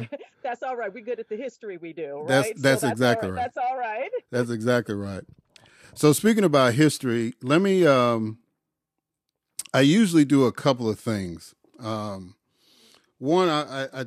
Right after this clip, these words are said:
Speaker 2: if I can find a quote from either, uh, the work that's being done or, uh, something that the person, the guest has said, I try to,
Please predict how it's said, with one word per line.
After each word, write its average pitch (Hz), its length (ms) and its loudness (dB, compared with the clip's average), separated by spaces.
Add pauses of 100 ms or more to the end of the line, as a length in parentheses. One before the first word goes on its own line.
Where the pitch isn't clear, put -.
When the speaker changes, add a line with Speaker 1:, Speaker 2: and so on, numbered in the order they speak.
(120)
Speaker 2:
if 135 160 -6
I 147 100 0
can 139 160 -6
find 185 460 -2
a 131 80 -2
quote 117 560 -6 (360)
from 120 280 -10
either, 117 680 -4 (640)
uh, 107 360 -12
the 98 140 -16
work 123 440 -4
that's 127 180 -4
being 123 360 -2
done 127 440 -4 (1000)
or, 120 480 0
uh, 107 600 -8 (340)
something 131 440 2
that 113 160 0
the 107 80 -6
person, 127 440 0
the 104 100 -2
guest 117 380 0
has 92 160 -8
said, 107 460 0
I 98 100 -6
try 110 380 0
to, 98 240 -6